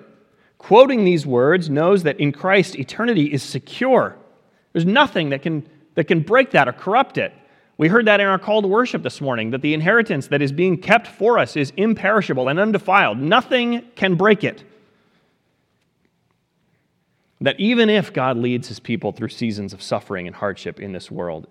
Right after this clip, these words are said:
eternity is secure. Persecutors, accusers, and earthly threats cannot turn God's eye away from you or his heart from loving you.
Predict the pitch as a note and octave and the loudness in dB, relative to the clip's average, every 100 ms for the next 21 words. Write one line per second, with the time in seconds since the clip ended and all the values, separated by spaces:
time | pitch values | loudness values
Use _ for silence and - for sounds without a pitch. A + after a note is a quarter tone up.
0 | _ - - - F3 A2 G#2+ A2+ - - | _ -20 -18 -8 -6 -6 -10 -12 -16 -20
1 | - - D3+ E2 - _ _ _ _ _ | -20 -10 -8 -8 -14 _ _ _ _ _
2 | _ _ _ _ _ E3+ F3+ F3 G3+ F#3 | _ _ _ _ _ -4 -2 -4 0 2
3 | F3 E3+ - - G#3 G3 F#3+ F3+ F3 - | 2 0 -4 -6 0 2 2 0 -2 -6
4 | - F#3 G3 G3 E3+ E3 - - F3+ G3 | 0 4 2 2 0 0 -8 -8 2 2
5 | - - - F#3 A3 A3 A3 G#3 G3 F3 | 2 -12 -2 0 2 0 -2 -4 -2 0
6 | E3+ F#3+ F3 F3 D#3+ D#3+ D#3 F3 G3+ G3+ | 2 2 2 2 0 0 -2 0 2 2
7 | D3+ D3+ F#3 G#3 G3+ C3+ A2 A#2+ A#2+ D3 | 2 2 2 2 -2 -6 -2 0 0 0
8 | - _ - B2+ C3 - - D#3 A#2 - | -8 _ -8 -6 -6 -10 0 2 2 -4
9 | _ _ _ - B2 B2 A#2 G2+ F2+ | _ _ _ -8 -2 0 0 -2 -10